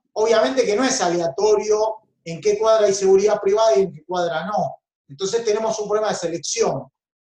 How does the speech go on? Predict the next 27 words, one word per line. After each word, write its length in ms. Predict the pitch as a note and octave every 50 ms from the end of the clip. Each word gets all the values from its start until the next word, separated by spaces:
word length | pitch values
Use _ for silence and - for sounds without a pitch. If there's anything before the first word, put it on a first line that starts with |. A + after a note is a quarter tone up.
| _ _ _ _ _ _ -
Y 240 | G3+ G3+ G3+ F#3+ G3
junto 440 | F#3+ G3+ A3+ B3 C4 B3 B3+ A#3
con 160 | A3+ A3 A3 G#3
Rafael 380 | G3+ - - G#3 A3+ - -
Vitela, 500 | A3+ A3+ - C#4 C4+ B3 G#3+ G3 F3+ E3
que 80 | D#3+ E3+
es 60 | E3
mi 300 | E3+ E3+ E3+ E3 D#3+ C#3+
coautor 420 | - F3 E3+ E3+ F3 - G#3+ A3
de 80 | G#3+ G#3+
ese 160 | G#3 - A3+ A#3
paper, 360 | A#3+ B3 A#3+ A#3 A#3 A3+ A3 G#3+
nos 120 | F#3+ -
pusimos 400 | - F#3+ - - A#3+ A3+ - -
a 60 | - F4+
discutir, 520 | F#4 C#5 C5+ - G#4+ - B3 B3 A#3+ A#3 - _ _ _ _ _ _ -
"Che, 240 | - C4+ C4 C4+
¿cómo 240 | C4+ D4+ D#4 D#4 D4
hacemos? 420 | B3 - - A#3 G#3+ F#3+ F#3+ F#3+ F#3
¿Dónde 300 | B3+ C#4 C#4 C#4 C4+ B3
hay 340 | G#3+ G#3 G3 F3+ F3+ - - _ _ _ _ _ -
una 320 | G3+ G#3 G#3+ G#3 G#3 G3+ G3
asignación 760 | F#3 - - G#3 G3 G3 G3+ G3+ G3+ - B3 B3 A3+ A3 G3
de 100 | F#3+ F#3+ -
policía 760 | F#3+ F#3+ F#3+ G3 F#3+ - - C4 B3+ B3+ A#3+ A3 G#3 G#3 G3
en 100 | F#3+ F3+
la 120 | F3+ F3+